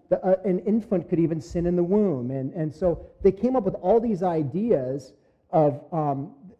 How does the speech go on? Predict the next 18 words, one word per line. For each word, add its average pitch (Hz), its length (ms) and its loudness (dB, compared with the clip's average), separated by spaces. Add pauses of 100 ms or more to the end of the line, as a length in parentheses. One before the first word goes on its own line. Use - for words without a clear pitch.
the 170 80 2
reason 175 400 0
why 196 240 0
people 196 340 -2
were 147 140 0
that 139 180 -4
way, 143 140 0
'cause 151 180 -8
God 180 240 -2
surely 190 320 0
wouldn't, 160 400 -4
wouldn't, 156 480 -2
you 165 140 -4
know, 147 120 -2
allow 156 260 0
somebody 147 280 -4
to 143 80 0
be - 120 -16